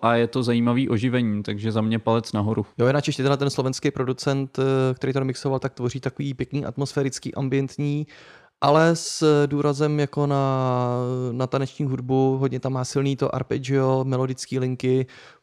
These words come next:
Speaker 2: Doporučuji opravdu s-, poslechnout i tu jeho, jeho vlastní produkci originální, co dělá, to je moc, moc pěkný, především ty singly potom Belong a Resurface. Ty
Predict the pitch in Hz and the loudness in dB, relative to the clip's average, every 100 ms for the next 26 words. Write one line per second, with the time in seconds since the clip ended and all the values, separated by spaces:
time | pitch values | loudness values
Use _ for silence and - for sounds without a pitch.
0 | _ 117 - 156 156 - 127 131 131 - | _ -4 0 2 0 0 -2 0 -2 -4
1 | - - - 123 131 127 - 123 131 123 | -12 -10 -8 -6 -4 -4 -4 -2 0 2
2 | 131 120 123 127 123 - 127 127 120 - | 2 2 0 0 -2 -4 -4 -2 -4 -4
3 | 131 120 127 123 123 120 120 117 127 127 | -4 -2 -2 -4 -4 -4 -2 -2 -2 -2
4 | 127 123 123 120 - - - 123 - 127 | -4 -4 -6 -8 -8 -8 -6 -8 -4 -4
5 | 127 - 120 131 123 131 131 123 127 131 | -4 -6 -6 -4 -4 -4 -4 -2 0 0
6 | 127 127 127 123 123 127 - 117 120 120 | 0 0 2 2 2 0 -2 0 2 2
7 | 120 120 - 120 - 104 110 - - - | 0 -2 -2 -4 -2 -2 -4 -10 -18 -20
8 | - - _ _ - 110 113 113 | -20 -20 _ _ 0 2 4 2